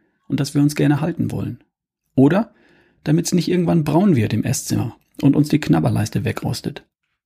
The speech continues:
Egal warum. Wir tun's. Und es tut doch auch nicht weh, oder?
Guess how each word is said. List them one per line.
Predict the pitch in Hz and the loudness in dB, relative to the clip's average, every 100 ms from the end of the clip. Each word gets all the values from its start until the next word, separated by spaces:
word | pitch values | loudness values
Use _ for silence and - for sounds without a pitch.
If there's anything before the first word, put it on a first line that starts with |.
| - | -4
Egal | - 139 120 | 0 2 0
warum. | 98 92 - - _ _ _ _ _ | -2 -6 -10 -14 _ _ _ _ _
Wir | 147 147 | 0 2
tun's. | 135 117 - _ _ _ _ _ _ _ _ | 0 -2 -6 _ _ _ _ _ _ _ _
Und | 131 | -2
es | 131 | 0
tut | 175 170 | -2 -2
doch | 147 | -4
auch | 143 | 0
nicht | 139 123 | 0 2
weh, | 135 151 - | 2 2 0
oder? | - 170 156 | -2 -4 -4